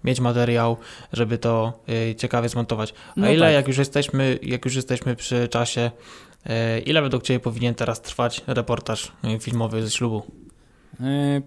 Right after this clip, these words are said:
Speaker 2: powiem ci tak, e, w tamtym roku ostatnie śluby, co dawałem, no to były śluby po sześćdziesiąt minut. E, to jest wszystko, to zależy, kto co oczekuje, bo to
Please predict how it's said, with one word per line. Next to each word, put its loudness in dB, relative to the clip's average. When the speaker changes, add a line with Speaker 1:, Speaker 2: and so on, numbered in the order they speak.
Speaker 2:
powiem 2
ci -4
tak, 0
e, -16
w -14
tamtym 0
roku 2
ostatnie -4
śluby, -2
co -2
dawałem, 2
no 0
to -4
były 2
śluby 0
po -2
sześćdziesiąt 0
minut. 2
E, 0
to -2
jest 0
wszystko, -2
to 0
zależy, 2
kto -4
co 0
oczekuje, 0
bo 0
to 0